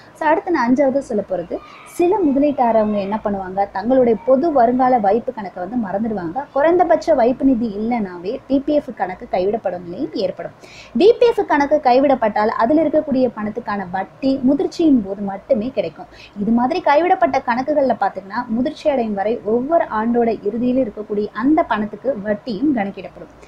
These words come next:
பணம் எடுக்கிறது, அதுக்கப்புறம் வந்து கடன் பெறக்கூடிய வசதியும் கைவிடப்பட்டு கணக்குகளுக்கு கிடையாது. இந்த ரெண்டு வசதி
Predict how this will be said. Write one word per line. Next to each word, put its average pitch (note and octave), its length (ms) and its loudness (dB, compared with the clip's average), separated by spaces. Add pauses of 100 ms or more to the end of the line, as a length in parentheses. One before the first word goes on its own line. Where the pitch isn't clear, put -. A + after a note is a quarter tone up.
(280)
பணம் G#4+ 300 4
எடுக்கிறது, C4+ 640 4
அதுக்கப்புறம் A#3 500 0
வந்து A#3+ 200 -2
கடன் B3+ 320 2
பெறக்கூடிய A#3+ 460 0
வசதியும் A3+ 520 -4
கைவிடப்பட்டு A3+ 600 -2 (140)
கணக்குகளுக்கு C4+ 600 0
கிடையாது. G3+ 540 -2 (280)
இந்த C#4 300 6
ரெண்டு C4 360 4
வசதி E4+ 280 2